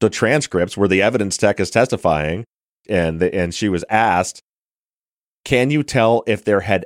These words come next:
ever been a flower or flowers in that paper?" And she said, "I can't. I don't know. There was some kind of residue that looks like maybe it came from a rose petal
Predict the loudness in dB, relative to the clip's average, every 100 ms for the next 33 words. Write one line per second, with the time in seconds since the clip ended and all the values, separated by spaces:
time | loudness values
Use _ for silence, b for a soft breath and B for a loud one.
0 | -2 2 2 4 2 2 -4 -2 0 -2
1 | -6 -6 -6 -2 0 2 0 -2 -4 _
2 | _ _ -2 -2 0 2 2 0 -2 -2
3 | -4 -2 -4 -2 -2 -2 0 -2 -2 -4
4 | _ _ -6 -6 -2 -2 0 2 2 2
5 | -4 _ _ _ _ _ -8 -4 -2 -2
6 | -4 -4 0 -2 0 2 4 4 2 -4
7 | _ _ 0 0 0 0 0 0 -2 0
8 | 2 2 2 2 2 4 4 2 -2 _
9 | _ -2 0 0 0 -2 -2 0 0 0
10 | -2 -2 -4 -4 -4 -4 2 2 2 0
11 | 0 2 2 0